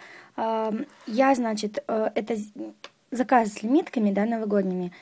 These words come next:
Я изначально как его оформляла? Через, э,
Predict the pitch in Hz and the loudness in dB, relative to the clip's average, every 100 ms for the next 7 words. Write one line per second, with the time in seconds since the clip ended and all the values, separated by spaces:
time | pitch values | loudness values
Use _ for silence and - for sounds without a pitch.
0 | - - - 277 294 254 214 247 247 247 | -20 -8 4 6 6 2 2 4 4 4
1 | 247 240 233 226 233 233 220 196 190 180 | 2 0 -2 -2 0 0 0 0 0 -2
2 | 202 196 190 185 185 190 - 254 269 269 | -2 0 0 0 -2 -4 -2 4 6 6
3 | 254 233 202 233 220 214 | 4 0 -2 -2 0 0